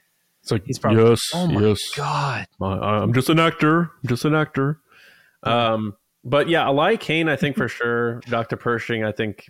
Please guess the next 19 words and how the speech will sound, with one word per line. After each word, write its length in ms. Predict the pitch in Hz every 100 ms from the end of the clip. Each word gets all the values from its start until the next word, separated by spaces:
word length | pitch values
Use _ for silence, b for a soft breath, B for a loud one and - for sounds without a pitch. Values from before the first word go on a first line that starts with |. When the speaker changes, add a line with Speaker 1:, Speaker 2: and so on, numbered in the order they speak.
| _
Speaker 1:
might 260 | 113 104 98
be 240 | 95 92 _ _ _ _ _ _
gone. 540 | 95 92 92 90 98
I 120 | 92 101
agree. 380 | 98 95 95 - _
So, 400 | - - 98 95 92
um, 340 | 101 101 101 120
but 200 | 104 -
yeah, 200 | 123 104
I 40 |
think 160 | 117 117
Elia 260 | 113 113
Kane 280 | 104 - 104
has 320 | 98 95 - b b b b b b b _ _
probably 200 | 117 104
more 220 | 98 101
to 60 | 95
offer, 500 | 95 92 101 95 -
but 200 | 104 95